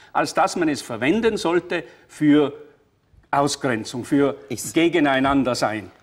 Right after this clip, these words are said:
Speaker 2: ich sehe
Speaker 1: Wenn,
Speaker 2: gerade
Speaker 1: dann müssten wir auf einen gemeinsamen Nenner kommen.
Speaker 2: Ich sehe gerade bei uns in Südtirol, sehe ich das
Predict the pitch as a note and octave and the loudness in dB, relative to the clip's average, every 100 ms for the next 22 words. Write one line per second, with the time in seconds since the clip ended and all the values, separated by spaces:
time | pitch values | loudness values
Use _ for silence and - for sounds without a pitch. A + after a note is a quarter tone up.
0 | - A2+ - D#3+ C3 C3+ C4+ C#4 - G3 | -14 -6 2 2 4 2 4 2 2 0
1 | A3 - G3+ F#3+ E3+ D#3 E3+ D3 C#3 D3+ | -2 -4 0 2 2 0 0 2 2 2
2 | F3+ D#3+ C3+ C3+ C#3+ A#2+ - G2+ F#2+ - | 2 2 2 2 2 0 -2 -8 -10 -14
3 | - A#2+ D#3 C3+ B2 B2 D3+ D3+ C3+ D3+ | -10 -2 2 2 2 0 -2 0 0 -2
4 | - A#2+ A3+ A3+ G3+ D3 A#2+ C3+ B2 - | -4 -6 -6 -2 0 2 0 0 0 0
5 | A#2+ - | -2 -2